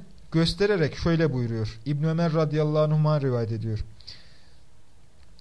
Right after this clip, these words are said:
İğne usulü alışveriş yaptığınız zaman, sığırların kuyruklarından tutunup dünya hayatına razı olduğunuz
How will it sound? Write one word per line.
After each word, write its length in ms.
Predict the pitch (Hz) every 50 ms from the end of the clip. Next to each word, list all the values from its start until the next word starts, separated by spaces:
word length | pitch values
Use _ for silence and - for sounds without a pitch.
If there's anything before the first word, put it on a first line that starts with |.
| - - - - -
İğne 280 | 151 190 196 202 196
usulü 440 | 175 - 156 - - 151 147 147 151
alışveriş 600 | - 131 143 143 139 - - 147 143 143 139 - -
yaptığınız 520 | 127 123 - - - 139 139 147 147 131
zaman, 300 | 120 117 110 110 107 - - - - - - - - - - - - - - - - - - - - - - - - -
sığırların 640 | - - - - 165 175 185 180 196 196 202 208 202
kuyruklarından 760 | - 190 185 180 180 180 - 180 175 175 180 180 185 180 170
tutunup 380 | - - - 170 165 165 165 - - - - - - - - - -
dünya 380 | 147 156 156 165 175 175 175
hayatına 460 | 170 160 160 160 156 160 160 156 151 143
razı 300 | 147 147 147 143 139 156
olduğunuz 460 | 156 147 135 123 127 123 127 139